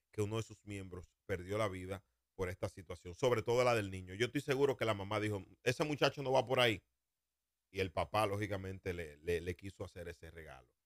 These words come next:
Eh, una de las hijas de uno de los magnates que estuvo viajando dijo, "Bueno, mi papá, yo estoy triste, me genera desesperación, pero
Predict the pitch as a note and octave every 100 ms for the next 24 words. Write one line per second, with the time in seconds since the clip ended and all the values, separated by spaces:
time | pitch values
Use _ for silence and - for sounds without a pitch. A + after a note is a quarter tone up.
0 | _ _ _ _ _ - G#2+ A#2+ C#3+ D3+
1 | D#3 D3 - - _ - C#3+ B2 G2 F#2
2 | - F2 F2 G2+ A2 G#2+ G2+ - F#2 F2
3 | F#2 G2 G#2+ - F#2 F2+ F#2+ G2 G2 F2+
4 | E2+ E2+ E2+ F2+ F2+ _ _ _ _ _
5 | - E3+ D#3 B2+ A2+ G#2+ A2 A#2+ B2+ A#2+
6 | A2+ F#2 - _ _ _ _ G2+ G2+ G#2
7 | F2+ A#2 C#3 B2 - G#2 F2+ E2+ F2 F2+
8 | F#2 F#2 - F2+ - C3 - A2 F#2